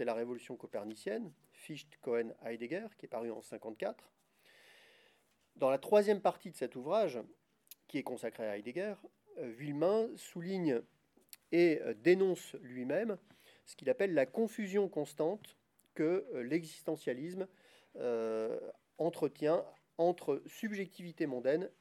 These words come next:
et subjectivité, euh, transcendantale. Donc on est sur la même, euh, la même ligne, je dirais, que, que Fink, et c'est cette ligne-là que Foucault, euh, entend, euh, entend développer.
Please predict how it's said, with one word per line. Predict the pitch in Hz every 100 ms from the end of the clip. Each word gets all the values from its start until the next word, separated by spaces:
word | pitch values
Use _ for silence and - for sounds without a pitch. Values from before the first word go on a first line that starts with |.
| -
et | 160 196
subjectivité, | - 165 139 131 - 120 113 156 175 - -
euh, | 113 110
transcendantale. | - 147 - 143 123 - 107
Donc | 110 -
on | 107
est | 117
sur | 131 -
la | 104
même, | 107 135 110 104 - - - - -
euh, | 117 -
la | 104 107
même | 131 127
ligne, | 131 185 175 123 113
je | 107
dirais, | 117 117 156
que, | 151 113 113
que | -
Fink, | 107 180 208 208
et | - 139 120
c'est | -
cette | - 139
ligne-là | 196 180 143 139
que | 180 -
Foucault, | - - 151 165 156
euh, | 120 107 107 104 113
entend, | 113 110 - 151 147 110
euh, | 104 113
entend | 113 135
développer. | 127 117 -